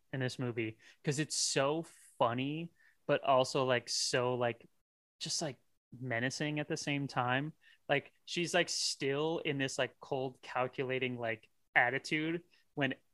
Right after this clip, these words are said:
everything bad has just happened to her and she has no, like, way of getting out of it. Like, she comes to this place, she's sopping wet. She gets a thing of milk to put her teeth in, which I looked up. I didn't know that's a way to preserve a tooth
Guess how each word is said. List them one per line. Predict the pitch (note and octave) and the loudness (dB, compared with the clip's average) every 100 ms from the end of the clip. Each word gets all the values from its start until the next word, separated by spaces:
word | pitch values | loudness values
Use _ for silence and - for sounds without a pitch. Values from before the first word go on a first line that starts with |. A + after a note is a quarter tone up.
| _ | _
everything | D3 D3 C#3+ C#3 C#3 B2 | 4 6 2 -2 -2 0
bad | B2 A#2+ A#2+ | 0 2 2
has | A#2+ | -2
just | - A#2 | -4 2
happened | C3 A#2+ B2+ | 2 2 -2
to | C3+ | -6
her | B2 | -6
and | A#2 | -6
she | - B2+ | -4 -4
has | A#2+ - | -4 -6
no, | B2 B2 B2+ B2+ C3 C3 B2+ | -8 -8 -2 0 2 2 0
like, | B2 B2 - _ | -2 -4 -10 _
way | C3 C3 B2 | -2 0 0
of | A#2+ - | 0 0
getting | B2 A#2 | 0 0
out | A2+ | 0
of | A2+ | 0
it. | B2+ | -4
Like, | A#2 | -8
she | C3+ | -10
comes | - C#3+ D3 | -4 -4 -2
to | D3+ | -4
this | D3 | -6
place, | - C#3+ C3+ - - _ _ _ _ | -4 -2 -2 -4 -10 _ _ _ _
she's | - C3+ - | -12 -10 -6
sopping | - - C3 C3+ D3 C#3 | -4 2 2 2 -2 -4
wet. | B2 A#2 A#2+ - _ _ | 0 2 2 -4 _ _
She | - C#3+ | -10 -4
gets | B2 C#3+ | 0 0
a | D#3 | 2
thing | D#3 C#3 | 0 0
of | B2 | 0
milk | B2 B2+ - | 2 2 0
to | - | -6
put | - C#3 | -6 -4
her | A#2+ | -6
teeth | - C#3+ B2+ | -6 -8 -4
in, | B2 | -6
which | B2+ | 0
I | C#3 | 0
looked | D#3 - | 0 2
up. | E3+ - | 2 2
I | C#3 | 0
didn't | C#3 C3 | 2 2
know | C3+ B2 | 2 2
that's | A#2+ - | 0 -2
a | A#2+ | -4
way | B2 A#2+ | -2 -2
to | |
preserve | - C#3 A#2+ B2 A#2 | -4 -6 -2 -2 -2
a | |
tooth | - C#3+ B2+ C3+ | -2 -2 -2 -4